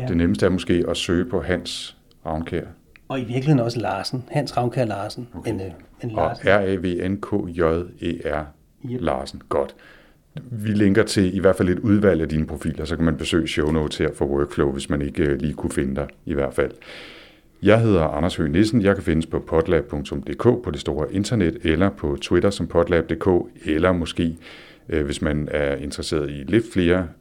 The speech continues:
Speaker 2: opdateringer, under mit Twitter-handle Anders Stade på Smart, fire N D tre R S. Og den historie behøver jeg nok ikke fortælle mere.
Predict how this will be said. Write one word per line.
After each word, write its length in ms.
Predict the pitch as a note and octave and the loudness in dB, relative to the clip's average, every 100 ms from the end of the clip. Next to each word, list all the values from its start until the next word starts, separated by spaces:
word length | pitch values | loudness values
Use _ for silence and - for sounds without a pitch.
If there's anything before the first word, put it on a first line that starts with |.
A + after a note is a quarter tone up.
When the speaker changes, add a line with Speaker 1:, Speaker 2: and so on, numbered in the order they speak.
| _ - | _ -4
Speaker 2:
opdateringer, 680 | A2+ G#2 - F2 D#2+ D#2+ D#2 _ _ - _ _ _ | -2 0 2 0 2 -2 -6 _ _ -20 _ _ _
under 220 | - D#2+ D#2+ | -4 -2 0
mit 140 | D2+ | -2
Twitter-handle 640 | - D#2 D2+ D2+ D2 D#2 D2+ | -2 0 0 0 -2 -4 -2
Anders 260 | E2 A2 - | 0 0 -2
Stade 460 | - D#2 D2+ E2 E2 - _ | -2 -2 0 -2 -4 -18 _
på 120 | D#2 | -8
Smart, 380 | D2 A2 A#2 - - | -4 -2 -2 -4 -10
fire 360 | F#2 F2+ F2 | -2 0 2
N 100 | D#2+ | 0
D 200 | D#2 D2+ | -4 -6
tre 300 | - - D2 C#2+ | -6 -2 -2 -4
R 360 | D2 C#2+ - C#2 | -4 -4 -6 -8
S. 280 | - - - - - - - - - - | -6 -8 -12 -20 -20 -20 -20 -20 -18 -8
Og 100 | E2 | -4
den 120 | D#2+ | -2
historie 360 | D#2+ D#2+ C#2+ C2+ | -2 0 0 0
behøver 180 | D2 D2 | 0 0
jeg 100 | C2+ | -2
nok 160 | C#2 | -4
ikke 120 | C#2 | -6
fortælle 360 | - - C2+ C#2+ - - | -8 -6 -6 -8 -16 -8
mere. 320 | D2 C#2 | -4 -4